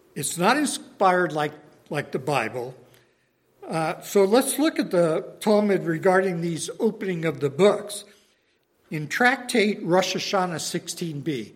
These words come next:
and a tractate is just an essay or a, a subject matter, if you will. Uh, Rosh Hashanah sixteen B says,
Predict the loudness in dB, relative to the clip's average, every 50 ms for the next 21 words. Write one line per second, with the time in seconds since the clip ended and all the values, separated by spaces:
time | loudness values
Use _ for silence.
0 | _ _ _ _ _ -12 -8 -6 -6 -6 -2 0 0 0 0 0 -6 -8 -4 -2
1 | -2 -2 -2 -4 -6 -6 -6 -2 -2 -2 -2 -2 -6 -8 -8 -8 -8 -12 -8 -4
2 | -2 -2 -2 -2 -4 -4 -6 -6 -8 -10 -14 _ _ _ _ _ _ _ _ _
3 | _ _ -6 -2 0 0 0 0 -2 -4 -4 -6 -6 -8 -10 -14 -12 -10 -6 -4
4 | -4 -2 0 0 0 0 -2 -8 -8 -8 -8 -6 -6 -6 -6 -6 -6 -8 -8 -8
5 | -12 -10 -10 -8 -6 -4 -4 -4 -4 -6 -10 -16 -20 -20 -20 -20 -20 -20 -20 -20
6 | -20 _ _ _ _ -6 -2 -2 0 0 -2 -4 -4 -6 -8 -14 _ _ _ _
7 | _ _ _ _ _ _ _ _ _ _ _ _ _ _ _ _ 0 4 4 6
8 | 6 4 -2 -2 0 0 0 2 0 0 -2 0 -2 0 -2 -2 -6 -4 -4 -4
9 | -2 -2 -2 -2 -2 -2 -2 -2 -2 -4 -4 -4 0 2 2 2 2 0 -4 -6
10 | -8 -10 -10 -12